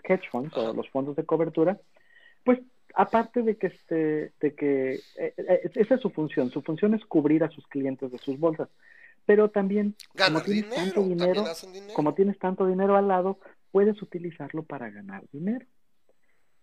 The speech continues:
Speaker 1: Y entonces, ¿qué es lo que puedes hacer para ganar dinero? Una de las cosas que hacen, una de las herramientas que hacen es, es el short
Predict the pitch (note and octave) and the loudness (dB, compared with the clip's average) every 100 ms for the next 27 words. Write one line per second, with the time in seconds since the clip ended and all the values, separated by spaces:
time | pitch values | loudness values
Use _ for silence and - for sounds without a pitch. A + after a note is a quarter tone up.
0 | _ - F3 F3 G3 G3 F#3 - _ _ | _ 0 0 2 0 0 -4 -6 _ _
1 | _ _ - G3 G3 G3 - E3+ E3+ E3 | _ _ 0 2 2 -2 -6 -6 -4 -6
2 | D#3+ D#3 D3 C#3 C#3 C#3+ D#3+ F3+ D#3 _ | -2 0 0 0 -2 -2 0 0 -2 _
3 | _ _ - D3+ E3+ E3+ D#3+ D3+ D#3 D#3 | _ _ -2 2 4 2 -2 -4 -6 -4
4 | D3+ C#3 C#3 D#3+ F3 E3 C#3+ C3+ C3 C#3+ | -6 -4 -4 -2 0 -2 -4 -6 -6 -6
5 | - C#3 C3 C3+ A2+ - - - - _ | -8 -10 -10 -10 -10 -14 -20 -20 -20 _
6 | - B2+ C#3+ C#3 - - - | -4 -2 -2 -4 -6 -10 -6